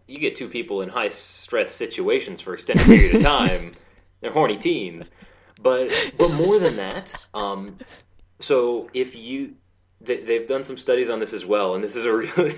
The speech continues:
Speaker 1: <laughs> I really love this study.
Speaker 2: You keep pulling studies out. I feel like these, some, half of these have not, have got to not
Speaker 1: No,
Speaker 2: exist.
Speaker 1: these are totally real, and this is my favorite.
Speaker 2: Okay.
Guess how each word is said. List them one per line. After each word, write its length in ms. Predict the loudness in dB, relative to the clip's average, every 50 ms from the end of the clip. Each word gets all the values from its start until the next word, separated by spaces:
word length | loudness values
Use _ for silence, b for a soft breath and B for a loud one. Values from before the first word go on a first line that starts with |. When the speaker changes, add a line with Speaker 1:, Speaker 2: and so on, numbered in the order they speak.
| -2 0
Speaker 1:
<laughs> 80 | 0
I 40 | 0
really 360 | -2 0 2 2 4 4 4
love 260 | 4 4 2 2 0
this 160 | -4 -4 -4 -4
study. 460 | -6 -4 -4 -2 -4 -4 -8 -10 B B B B B -16 -16 -16 B B B _
Speaker 2:
You 160 | 6 8 8
keep 240 | 8 6 0 0 6
pulling 300 | 8 8 8 8 6 2
studies 440 | -2 0 0 2 2 2 2 2 2
out. 220 | 2 2 2 2
I 120 | 0 -2 -2
feel 220 | 0 0 0 2
like 140 | 2 2 2
these, 280 | 2 2 2 2 -2 -8 _ _ -20 -20 -20 _ _ -8 -8 -8 -6 -4
some, 280 | 0 0 0 0 0 -2
half 260 | -2 2 2 2 4 4
of 80 | 2
these 180 | 2 2 2 2
have 120 | 0 0
not, 300 | 0 0 0 -2 -2 -6 -10 -18 -20 _ _ _ _ _ -10
have 160 | -6 -6 -2 -2
got 180 | -2 -2 -2
to 80 | -2 -2
not 220 | 0 0 0 0
Speaker 1:
No, 320 | 0 0 2 4 4 4 4
Speaker 2:
exist. 80 | 2 0
Speaker 1:
these 160 | 0 0 0
are 60 | 0 2
totally 280 | 4 4 4 4 4 2
real, 280 | 2 2 2 2 0
and 140 | -2 -4 -6
this 140 | -6 -8 -8
is 120 | -12 -8
my 160 | -6 -6 -6
favorite. 460 | -4 -2 2 2 2 2 2 0 0 -2
Speaker 2:
Okay. 180 | -4 -6 -8